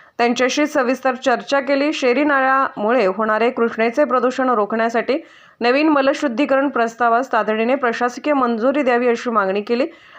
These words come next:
या प्रस्तावाबरोबरच सांगली, मिरज आणि कुपवाड महापालिका क्षेत्रातील तसेच सांगली विधानसभा मतदारसंघातील काही प्रलंबित विषय आणि प्रस्तावाबाबत आमदार गाडगीळ यांनी नामदार फडणवीस यांच्याशी चर्चा केली. मुख्यमंत्री फडणवीस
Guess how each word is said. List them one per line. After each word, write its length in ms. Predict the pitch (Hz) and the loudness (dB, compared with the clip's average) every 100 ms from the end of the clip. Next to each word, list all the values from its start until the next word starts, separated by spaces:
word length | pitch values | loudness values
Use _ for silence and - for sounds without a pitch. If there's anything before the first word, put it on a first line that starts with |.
| - | -4
या 80 | 247 | -2
प्रस्तावाबरोबरच 1040 | 254 269 269 285 330 311 285 285 285 294 | 0 -2 2 2 4 4 2 2 0 0
सांगली, 360 | 285 240 233 277 | -2 0 0 2
मिरज 380 | 277 233 233 240 | 2 2 0 0
आणि 140 | 247 | -2
कुपवाड 440 | 247 208 220 226 | -4 -4 -2 0
महापालिका 600 | 240 202 240 262 254 254 | 0 -2 -2 -2 -2 -2
क्षेत्रातील 680 | 254 - 202 226 220 226 220 | -4 -4 -2 -4 -2 -4 -2
तसेच 360 | 214 233 202 - - - - - | -4 -2 -4 -4 -20 -20 -20 -2
सांगली 380 | 285 262 269 320 | 0 2 2 2
विधानसभा 540 | 294 302 285 277 262 | 2 2 0 2 2
मतदारसंघातील 840 | 262 226 233 240 247 220 214 233 | 2 0 0 -2 -2 -2 -2 -2
काही 260 | 247 220 247 | -2 -2 -2
प्रलंबित 540 | 254 226 214 220 240 | 0 0 0 -2 -4
विषय 320 | 220 190 214 262 | -4 -4 -2 0
आणि 160 | 262 | 0
प्रस्तावाबाबत 840 | 277 214 214 277 294 262 240 240 240 | 0 -2 -2 -2 0 2 0 0 0
आमदार 360 | 214 208 214 208 | -2 0 -2 0
गाडगीळ 420 | 196 208 226 196 - - - _ | -2 -2 -2 -2 -4 -14 -20 _
यांनी 280 | 254 269 302 | -2 2 2
नामदार 440 | 285 240 240 269 302 | 2 2 2 0 0
फडणवीस 480 | 262 247 247 262 262 | 0 0 0 -2 -2
यांच्याशी 420 | 208 208 202 247 | -2 -2 -4 -4
चर्चा 420 | 247 214 - 196 | -2 -4 -2 -6
केली. 280 | 180 185 185 - _ _ _ _ | -4 -4 -4 -8 _ _ _ _
मुख्यमंत्री 520 | - 202 247 247 262 285 | -8 -2 0 2 0 0
फडणवीस 580 | 302 269 269 269 311 | 0 2 2 2 -2